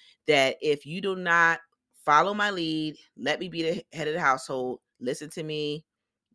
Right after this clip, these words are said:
go, follow my rules, you're outta here. I'm not gonna deal with you. I'm not gonna deal with your kids. And y'all are not gonna be, um, interacting with me and Robin and our, and our family.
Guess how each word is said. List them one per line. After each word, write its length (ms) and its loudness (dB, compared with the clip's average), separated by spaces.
go, 160 -2
follow 240 4
my 160 6
rules, 500 0
you're 120 2
outta 260 8
here. 340 -2
I'm 200 -4
not 260 0
gonna 220 -8
deal 240 -4
with 180 -8
you. 80 -6
I'm 80 -6
not 140 -8
gonna 100 -10
deal 100 -10
with 140 -12
your 80 -14
kids. 560 -4
And 100 -6
y'all 200 -2
are 80 -4
not 240 -6
gonna 200 -8
be, 380 -8
um, 220 -8
interacting 420 -6
with 140 -10
me 160 -6
and 80 -8
Robin 280 -4
and 60 -10
our, 160 -10
and 100 -10
our 120 -12
family. 340 -14